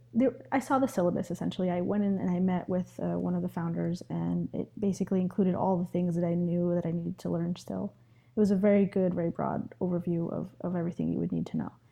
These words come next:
And I only knew that because I had been out there talking to people, you know, to company, um, to companies, and I had been out there also interning.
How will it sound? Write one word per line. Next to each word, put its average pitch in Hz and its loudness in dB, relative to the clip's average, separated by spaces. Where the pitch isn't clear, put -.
And 190 0
I 247 4
only 269 8
knew 202 10
that 185 2
because 180 2
I - -2
had 180 4
been 180 4
out 180 2
there 175 2
talking 170 -2
to 165 -4
people, 165 -2
you - 0
know, - -4
to - -6
company, 165 -2
um, 165 -2
to 185 -2
companies, 180 0
and 170 -2
I - -6
had 180 0
been 175 0
out 175 -2
there 175 -2
also 175 -2
interning. 170 2